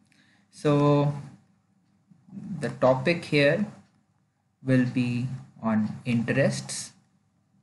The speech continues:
that is simple interest and compound interest. Things that you should know before attempting is that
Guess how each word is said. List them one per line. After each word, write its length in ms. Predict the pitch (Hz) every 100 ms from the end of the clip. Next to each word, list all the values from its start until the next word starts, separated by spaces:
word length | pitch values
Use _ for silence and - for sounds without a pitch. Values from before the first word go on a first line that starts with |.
| _ _ _ _ _ _ _ _ _ _ _ _
that 140 | 123
is 180 | 117 117
simple 360 | 131 123 123 123
interest 400 | 117 - 117 -
and 160 | 120
compound 480 | 120 113 - 123 120
interest. 540 | 113 113 156 220 - - _ _ _ _ _ _
Things 300 | 175 180 175
that 160 | 156
you 80 | 165
should 240 | 165 156
know 320 | 156 160 220 -
before 280 | 151 143 151
attempting 640 | 135 143 139 139 214 - - _ _ _ _ -
is 220 | 135 -
that 360 | 135 131 131